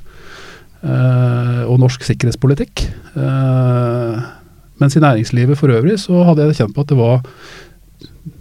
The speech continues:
du måtte i hvert fall, eh, finne den meningen i mye større grad. Og så lå plutselig naf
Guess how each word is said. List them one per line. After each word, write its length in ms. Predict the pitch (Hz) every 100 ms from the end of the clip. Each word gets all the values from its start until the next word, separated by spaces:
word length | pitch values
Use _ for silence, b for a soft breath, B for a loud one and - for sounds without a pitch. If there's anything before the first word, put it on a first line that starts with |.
| -
du 60 | 147
måtte 240 | 143 127 139
i 40 |
hvert 120 | 127
fall, 200 | 131 135 131 131
eh, 120 | 123 - 165 - -
finne 400 | - 151 107 104
den 160 | 104
meningen 440 | 113 110 117 185 190
i 80 | 175
mye 100 | 147 131
større 220 | 139 139
grad. 240 | 151 208
Og 120 | 165 147
så 100 | 156
lå 180 | 135 127
plutselig 320 | 123 127 135 123
naf 220 | 104